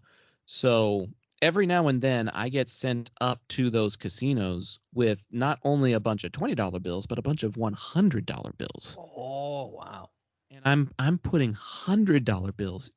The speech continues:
Speaker 1: in these machines so that people can pull that money out and go gamble it away at the casino. And I'll have those existential moments like you're talking about where <laughs> I'm, I'm sitting here going, "Man, I'm,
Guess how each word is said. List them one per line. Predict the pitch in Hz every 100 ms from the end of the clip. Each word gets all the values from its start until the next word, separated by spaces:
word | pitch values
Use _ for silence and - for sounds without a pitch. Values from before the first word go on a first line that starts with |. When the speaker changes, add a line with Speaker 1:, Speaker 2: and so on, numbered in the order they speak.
| -
Speaker 1:
in | 123
these | 120 113 110
machines | 107 - 170 143 95 98 - - _ _ _ _ _
so | - - 135
that | 123 120
people | 139 - 120
can | 120 123 113 107 -
pull | - 147
that | 127 120
money | 123 117 110
out | 120 -
and | 107
go | 107 101
gamble | 101 104 107 107
it | 101
away | 101 113 104
at | 101
the | 98
casino. | - - 160 147 - - _ _ _ _ _ -
And | 120 113 110 107 -
I'll | 127
have | 170 160 160
those | 131 117
existential | - 127 - 107 - 123 - 107
moments | 101 117 160 104 87
like | 95 -
you're | 147
talking | - 92 80 82
about | 80 78 80 65 -
where | 113 104 95 - _
<laughs> | _ _
I'm, | 131 127
I'm | 135 185
sitting | - 180 127
here | 131
going, | 117 120 113 -
"Man, | 233 160
I'm, | 240 330